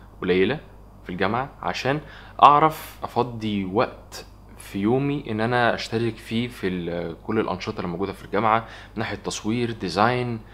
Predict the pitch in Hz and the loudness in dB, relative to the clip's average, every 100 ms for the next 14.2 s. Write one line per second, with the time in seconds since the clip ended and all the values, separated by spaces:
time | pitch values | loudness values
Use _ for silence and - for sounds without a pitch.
0 | - - - 90 90 90 87 87 123 - | -20 -18 -6 0 2 2 0 4 2 6
1 | 117 107 98 92 87 87 85 95 - 107 | 6 6 2 2 2 0 -2 -8 0 2
2 | 117 98 92 90 113 - 107 101 - - | 2 2 2 2 0 0 -6 -6 -10 -4
3 | 95 95 90 107 113 - 95 98 120 117 | -4 -4 -6 -4 -4 -4 0 4 4 4
4 | 110 - - - - 120 120 117 123 117 | -4 -12 -18 -6 0 2 4 4 4 0
5 | 104 107 95 110 131 - 101 104 127 - | -2 0 2 4 2 2 4 4 4 2
6 | - 98 - 117 123 143 - - - - | -10 -10 0 2 2 -4 -8 -18 -20 -20
7 | - - - - 95 90 90 87 87 87 | -20 -20 -20 -6 -2 0 2 0 0 0
8 | 92 92 - 110 - - 107 87 - - | -2 -4 0 0 0 -4 -6 -8 -10 -8
9 | - 104 - 101 110 - 143 139 127 - | 2 2 2 0 -2 4 4 4 -2 -10
10 | - - - - - - 131 135 110 131 | -18 -20 -20 -20 -4 2 6 6 4 0
11 | - - 110 120 110 95 85 104 120 143 | -2 2 2 2 0 0 2 2 2 0
12 | 160 - - - - 101 101 156 - - | -4 -12 -18 -14 -4 2 4 4 2 -6
13 | 101 95 147 143 - - - 139 117 90 | 0 4 6 4 0 -8 -6 -4 -2 -4
14 | - - | -6 -12